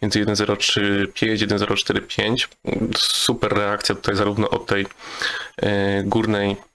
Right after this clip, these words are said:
krawędzi tego, tego zakresu, jak i również od tutaj tej dwusetki średniej kroczącej, zielona linia na dniówce. E, no i rozpoczęliśmy korektę. E, aktualnie dobiliśmy do poziomu tutaj, mm,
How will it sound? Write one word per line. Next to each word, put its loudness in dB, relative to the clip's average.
krawędzi 0
tego, 0
tego 0
zakresu, 0
jak -2
i -10
również 2
od -2
tutaj -2
tej 0
dwusetki 0
średniej 0
kroczącej, -2
zielona 2
linia 0
na 2
dniówce. 0
E, 2
no 2
i 0
rozpoczęliśmy 0
korektę. 0
E, 2
aktualnie 0
dobiliśmy 0
do 0
poziomu 0
tutaj, -2
mm, 0